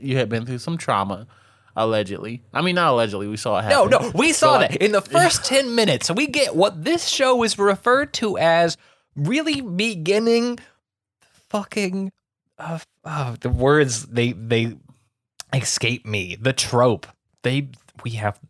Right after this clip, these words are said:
Speaker 2: okay, let's deal with this right here and now, okay? Uh, this is one of the reasons why I cannot <laughs> recommend this.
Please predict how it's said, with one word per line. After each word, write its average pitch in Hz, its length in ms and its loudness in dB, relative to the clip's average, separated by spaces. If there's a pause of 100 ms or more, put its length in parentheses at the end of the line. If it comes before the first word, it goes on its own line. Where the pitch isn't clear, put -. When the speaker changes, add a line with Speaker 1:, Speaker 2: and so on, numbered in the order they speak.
Speaker 2:
okay, - 220 -8 (520)
let's 113 220 -2
deal 107 180 2
with 92 120 -6
this - 240 -4
right 101 300 -4
here 101 180 -8
and 90 120 -6
now, 80 260 -10 (340)
okay? 92 260 -6 (480)
Uh, 101 200 2
this 139 200 -2
is 135 100 2
one 127 180 4
of 117 80 0
the 92 80 -2
reasons 90 360 -4
why 87 220 0
I 95 140 0
cannot 123 440 0
<laughs> - 20 -2
recommend 113 540 0
this. 87 220 -4